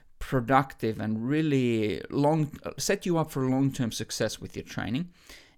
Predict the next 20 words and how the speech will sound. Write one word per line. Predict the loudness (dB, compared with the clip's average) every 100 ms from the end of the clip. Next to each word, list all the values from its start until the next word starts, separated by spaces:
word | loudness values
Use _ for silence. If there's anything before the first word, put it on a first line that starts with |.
| -2
And | 2 4 4 2 -2
we | -2 0
can | 2 2
really | 2 0
reduce | -2 -4 -2 -2 -2 -8 -14 -6
your | -4 -2
chances | -2 -2 -2 -4 -8 -14 -20 -20 -6
of | -6 -4
injuring | 0 0 0 -2 -2
yourself | -4 -6 -6 -4
when | -2
you | 0 0
return | -4 -4 -6
back | -6 -10
to | -14
training | -8 -6 -6 -8 -10
after | -10 -8 -6
an | -6 -8
extended | -12 -12 -10 -10 -10
time | -12 -10 -12